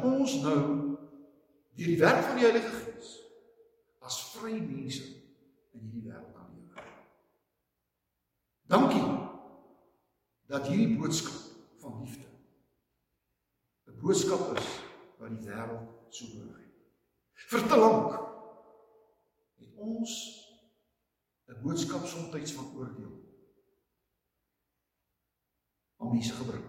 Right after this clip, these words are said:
En mense vervreem. Maar ons weet dat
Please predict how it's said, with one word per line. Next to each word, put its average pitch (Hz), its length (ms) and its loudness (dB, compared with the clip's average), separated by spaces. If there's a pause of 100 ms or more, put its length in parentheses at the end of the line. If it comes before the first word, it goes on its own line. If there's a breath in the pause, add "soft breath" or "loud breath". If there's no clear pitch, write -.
(500)
En - 120 -12
mense 220 220 4
vervreem. - 540 -4 (1600)
Maar - 160 -20 (400)
ons 214 360 -2
weet - 260 -12
dat 104 160 -12